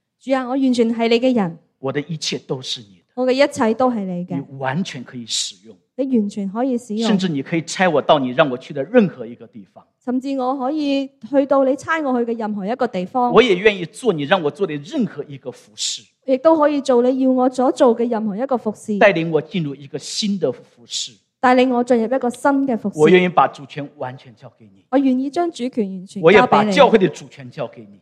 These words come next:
Speaker 1: 我願意將教會嘅主權交畀你。
Speaker 2: 你可以在我們教會做，呃，做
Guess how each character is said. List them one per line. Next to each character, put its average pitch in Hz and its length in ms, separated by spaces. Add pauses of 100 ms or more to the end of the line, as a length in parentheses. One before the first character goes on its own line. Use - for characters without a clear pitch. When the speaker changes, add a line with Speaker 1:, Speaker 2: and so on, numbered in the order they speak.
Speaker 1:
我 262 80
願 285 100
意 302 80
將 370 200
教 269 220
會 330 80
嘅 320 60
主 269 260
權 214 180
交 226 120
畀 240 60
你。 202 160
Speaker 2:
你 196 60
可 185 140
以 233 80
在 226 200
我 190 120
們 165 140
教 233 100
會 170 140
做， 185 420 (500)
呃， 160 120
做 185 280